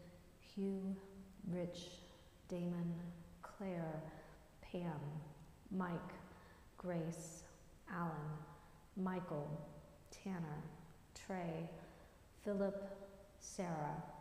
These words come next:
Trish, Anne, Jason, Joanne.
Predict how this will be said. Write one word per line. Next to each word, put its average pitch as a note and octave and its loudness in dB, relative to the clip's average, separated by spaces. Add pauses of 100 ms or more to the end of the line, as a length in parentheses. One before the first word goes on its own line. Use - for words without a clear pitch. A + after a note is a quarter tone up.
(360)
Trish, - 2 (760)
Anne, F3 6 (500)
Jason, F#3 4 (840)
Joanne. F3+ 6